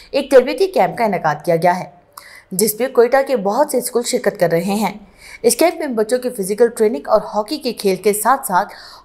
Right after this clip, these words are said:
हॉकी के कवानीन के बारे में भी आगाही दी जा रही है। ज़ेरे तरबियत बच्चे खेल में भरपूर दिलचस्पी का मुजाहरा कर रहे हैं। तरबियती कैंप सुबह नौ बजे से एक बजे तक और शाम पाँच बजे से सात बजे तक होता है।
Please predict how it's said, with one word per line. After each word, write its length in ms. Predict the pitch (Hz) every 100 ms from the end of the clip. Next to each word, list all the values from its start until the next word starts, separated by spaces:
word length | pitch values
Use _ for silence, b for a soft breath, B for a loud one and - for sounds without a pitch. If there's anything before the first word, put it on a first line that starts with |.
| 226
हॉकी 220 | 233 254
के 120 | 240
कवानीन 440 | 240 170 175 240 262
के 120 | 233
बारे 280 | 185 175 175
में 160 | 175
भी 140 | 165 254
आगाही 420 | - 175 180 226
दी 160 | 185 165
जा 160 | 156
रही 320 | 151 170 196 208
है। 160 | 190 - - - B B B B
ज़ेरे 280 | 202 285 339
तरबियत 380 | 320 226 262 196
बच्चे 280 | 202 196 247 - - -
खेल 240 | 262 269
में 220 | 220 208
भरपूर 300 | 202 208 269 208
दिलचस्पी 460 | 185 175 175 214
का 100 | 208
मुजाहरा 400 | 214 196 175 185
कर 160 | 208 180
रहे 240 | 165 190
हैं। 200 | 196 208 - - b b -
तरबियती 380 | 202 196 185 185
कैंप 240 | 214 254
सुबह 300 | - 190 180
नौ 180 | 165 202
बजे 240 | 240 240 240
से 120 | 277
एक 340 | - - 240 202
बजे 180 | 175 165
तक 220 | 214 - B B B
और 80 | 202
शाम 300 | 202 175 170
पाँच 240 | 226 269 247
बजे 180 | 220 226
से 160 | 269
सात 300 | 269 - 247 202
बजे 140 | 185
तक 180 | 185 208 196
होता 200 | 185 185
है। 260 | 175 -